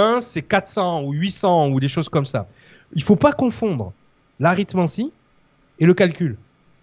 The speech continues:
Et l'arithmétique. D'accord ? Les Hébreux, ils utilisaient aussi les lettres pour faire de l'arithmétique.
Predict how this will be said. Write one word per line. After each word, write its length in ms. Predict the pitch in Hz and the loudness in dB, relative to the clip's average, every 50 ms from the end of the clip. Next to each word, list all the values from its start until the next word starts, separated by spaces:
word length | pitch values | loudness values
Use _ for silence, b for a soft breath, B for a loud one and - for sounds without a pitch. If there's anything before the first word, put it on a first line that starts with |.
| _ _ _ _ _ _ - _ _ _ _ _ - | _ _ _ _ _ _ -20 _ _ _ _ _ 0
Et 60 | 175 | 2
l'arithmétique. 680 | 180 180 170 185 - 170 170 160 - 156 120 - - _ _ _ _ _ _ - | 2 4 2 0 -2 -2 -4 -4 -4 -8 -12 -12 -18 _ _ _ _ _ _ -10
D'accord ? 480 | - 120 113 - 185 202 226 240 240 b b b b b b b | -8 -6 0 2 2 4 2 2 -2 b b b b b b b
Les 260 | - 156 202 185 160 202 | -2 0 0 0 0 0
Hébreux, 300 | 185 165 185 247 294 285 | 0 0 2 2 2 2
ils 120 | 220 185 | 2 0
utilisaient 420 | 214 - - 214 196 214 190 220 | 0 0 0 2 2 2 2 4
aussi 300 | 262 254 - - - 233 | 2 2 2 2 2 4
les 140 | 202 190 175 | 6 6 6
lettres 320 | 175 208 254 294 - - - | 6 6 4 4 2 0 -6
pour 200 | - 190 160 - | -4 -6 -4 0
faire 180 | - 233 220 | 0 0 2
de 80 | 214 220 | 2 2
l'arithmétique. 720 | 208 196 190 208 196 196 202 196 - - 196 151 - - | 2 2 2 0 -2 -2 -4 -4 -2 -4 -8 -8 -8 -14